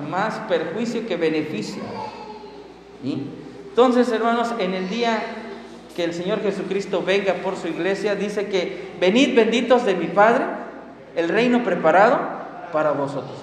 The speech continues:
Dice: "Haz la derecha". Pero a la izquierda, los cabritos. La pereza, hermanos, la flojera y todo lo que ya dijimos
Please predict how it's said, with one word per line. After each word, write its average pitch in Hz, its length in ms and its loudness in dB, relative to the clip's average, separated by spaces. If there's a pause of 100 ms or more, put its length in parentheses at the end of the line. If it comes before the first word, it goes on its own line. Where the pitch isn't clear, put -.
Dice: 254 460 2
"Haz 160 420 0
la 139 140 4
derecha". 135 420 0 (680)
Pero 185 160 6
a 190 40 6
la 202 100 4
izquierda, 262 440 4 (840)
los 170 180 -2
cabritos. 175 520 2 (880)
La 185 200 6
pereza, 254 420 6
hermanos, 220 420 -2 (140)
la 151 100 -2
flojera 202 460 2
y - 40 0
todo 214 220 2
lo 202 120 -2
que 196 100 0
ya 208 100 2
dijimos 208 420 -4